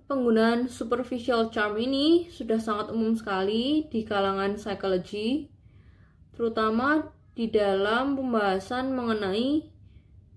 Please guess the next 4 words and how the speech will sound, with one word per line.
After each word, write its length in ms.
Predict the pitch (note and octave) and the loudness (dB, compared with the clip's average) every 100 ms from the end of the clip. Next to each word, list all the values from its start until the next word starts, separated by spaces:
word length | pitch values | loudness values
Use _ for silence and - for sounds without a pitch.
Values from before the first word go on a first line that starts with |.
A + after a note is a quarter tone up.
| - - - - | -20 -20 -20 -8
cluster 640 | A#3+ A#3 A#3+ - B3 A#3 | 2 2 2 -2 -2 -2
B 240 | A#3+ A#3+ A#3 | -4 -4 -2
disorder 840 | G#3+ - G3 G3+ - G3 E3 E3 - - | -4 -2 -4 -4 0 0 0 -4 -18 -8
atau 800 | F#3+ F#3+ - G#3 A#3 D4 E4+ - | -6 -6 -4 0 2 4 2 0